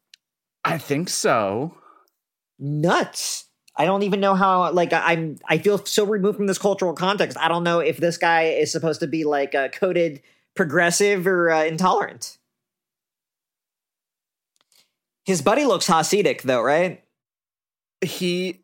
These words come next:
Speaker 1: no, yes, but he really looks more like he fell out of the Amish country by way of Texas.
Speaker 2: Um, and, like, a dash of Adam Driver in the face.
Speaker 1: Oh, yeah.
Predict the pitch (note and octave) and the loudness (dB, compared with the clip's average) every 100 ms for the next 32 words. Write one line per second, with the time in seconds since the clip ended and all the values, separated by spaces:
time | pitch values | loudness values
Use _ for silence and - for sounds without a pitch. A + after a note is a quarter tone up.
0 | _ E3+ D#3+ E3 - _ D#3+ C3 F#3+ B3 | _ -2 0 0 -2 _ -12 0 0 0
1 | C4+ - D#3 C3 C#3 C3+ B2+ F#3 F#3 D3+ | -4 -2 -2 0 0 0 0 0 0 0
2 | C3+ C3 B2+ B2+ C3 C3 B2+ B2 - C3 | -2 -4 -4 -2 0 0 0 -2 -4 -6
3 | A2 - A#2+ B2 A#2+ A#2+ A#2 A2+ A2+ A2 | -6 -2 0 2 0 0 2 2 0 -2
4 | G2+ G#2 _ A#2+ B2 A2+ G#2+ G2+ G2+ G2+ | -6 -14 _ -10 -4 -2 0 -2 -4 -6
5 | G#2+ _ _ _ _ _ _ _ _ _ | -10 _ _ _ _ _ _ _ _ _
6 | _ _ _ _ D3 B2+ C#3 D#3+ - F#3 | _ _ _ _ -2 0 0 -2 -4 -4
7 | E3+ - F#3+ F3+ C#3+ C3 A#2+ A#2 A2+ G2 | -4 -4 -2 -2 0 0 0 0 0 -2
8 | - - - - - - - - _ _ | -6 -8 -8 -10 -10 -10 -10 -12 _ _
9 | _ _ _ _ _ _ _ E3+ F3 E3+ | _ _ _ _ _ _ _ 2 4 2
10 | E3 E3 G#3 G#3+ G3+ A3 G3+ - - - | 0 -4 0 0 2 2 2 0 -6 -4
11 | - F#3 D3+ D#3 D3 G#3 G#3+ G#3 G3 D#3+ | 0 0 0 -2 2 4 4 2 2 2
12 | D#3 C#3+ B2+ C3 A#2+ A#2+ A2+ C#3 _ - | 2 0 0 0 2 0 -2 -4 _ -8
13 | C3+ B2+ B2+ A#2 - - - _ - - | -6 -4 -2 -2 -4 -8 -12 _ -16 -12
14 | C#3+ C3 C3 A2+ G2 G2+ F#2+ | -8 -4 -4 -4 -4 -4 -4